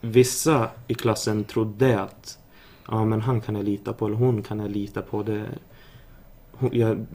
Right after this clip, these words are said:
det känns som att jag kan lita på de här. Men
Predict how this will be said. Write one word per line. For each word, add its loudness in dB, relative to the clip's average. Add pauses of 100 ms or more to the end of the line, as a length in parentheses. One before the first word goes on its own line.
det 4
känns -2 (360)
som -2
att -4
jag -4
kan -4
lita 0
på -6
de -4
här. -8 (840)
Men 4